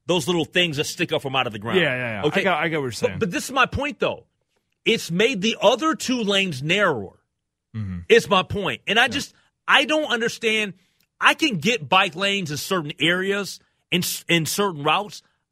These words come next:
Speaker 1: That part I don't get.
Speaker 2: Yeah.
Speaker 1: Highway fifty-five heading into downtown Minneapolis, I, I don't, do you think that that's the best use of a bike lane?
Speaker 2: I think that's the best they could come up with because that's the main stretch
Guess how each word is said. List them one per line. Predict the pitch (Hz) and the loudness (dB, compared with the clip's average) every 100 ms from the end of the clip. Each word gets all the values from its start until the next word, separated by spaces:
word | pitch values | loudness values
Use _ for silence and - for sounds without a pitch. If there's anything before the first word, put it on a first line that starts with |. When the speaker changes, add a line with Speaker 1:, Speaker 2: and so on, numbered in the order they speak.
| _ | _
Speaker 1:
That | 131 190 294 339 | -2 4 4 4
part | - 226 220 - | 2 2 -2 0
I | 160 202 | 0 0
don't | 123 110 131 131 | -2 2 2 0
get. | - 71 _ _ _ | -12 -20 _ _ _
Speaker 2:
Yeah. | 87 85 _ | -18 -18 _
Speaker 1:
Highway | - 165 233 254 | -2 2 2 2
fifty-five | 240 226 - 202 190 208 | -2 -2 -4 -2 0 0
heading | 196 208 | 0 -2
into | 208 175 | -2 -2
downtown | 139 139 190 190 196 | -2 0 0 -2 -4
Minneapolis, | 185 185 196 220 233 - _ _ | -2 -2 -2 -2 -6 -10 _ _
I, | 160 - - _ _ | -6 -6 -12 _ _
I | 190 | 0
don't, | 269 - _ _ _ 123 | 0 -6 _ _ _ -2
do | 190 | 0
you | 226 | 0
think | 262 | -2
that | 180 | 0
that's | 214 - | 0 2
the | 160 | -4
best | 107 147 185 208 | 0 2 2 2
use | 151 202 - | -2 -4 -4
of | 156 | -4
a | 120 | -4
bike | 87 139 190 | 0 -2 -2
lane? | 214 240 254 240 _ _ _ - | -6 -6 -6 -10 _ _ _ -6
Speaker 2:
I | 185 | -2
think | 226 | -2
that's | 240 208 - | -2 -2 -4
the | 135 | -4
best | 143 160 - | -2 -2 -2
they | 170 | -4
could | 151 143 | -6 -10
come | 135 | -6
up | 156 - | -6 -4
with | 156 - | -6 -6
because | 147 147 | -8 -6
that's | 135 135 - | -6 -8 -8
the | 139 | -6
main | 120 120 120 120 | -6 -6 -8 -8
stretch | - - - 131 110 - - - | -8 -8 -8 -8 -8 -10 -12 -12